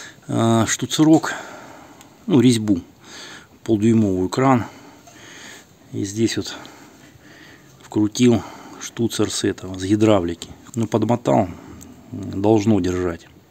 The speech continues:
Вот хочу, у меня есть шланг высокого давления вот этот. И хочу где-то здесь вот поставить, вертикально сварить их. И вот сюда, а, дополнительный ресивер. Вот.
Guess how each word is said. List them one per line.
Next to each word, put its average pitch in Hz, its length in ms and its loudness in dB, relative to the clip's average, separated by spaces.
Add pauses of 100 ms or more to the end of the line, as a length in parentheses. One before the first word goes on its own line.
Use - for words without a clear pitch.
(720)
Вот 95 200 -8
хочу, 98 400 -4 (420)
у 101 40 -8
меня 95 100 -2
есть 90 120 -4
шланг 113 360 -2
высокого 87 420 -6
давления 90 400 0
вот - 140 -16
этот. - 180 -18 (1700)
И 117 200 -6
хочу 101 280 -4
где-то 101 300 -2
здесь 101 260 -4
вот - 160 -8 (640)
поставить, 101 580 0 (840)
вертикально 110 680 4
сварить 131 420 2
их. 90 80 -8 (360)
И - 100 -8
вот 95 140 -4
сюда, 101 400 0 (1500)
а, 104 340 2
дополнительный 113 640 4
ресивер. 95 460 -2 (1400)
Вот. 95 300 0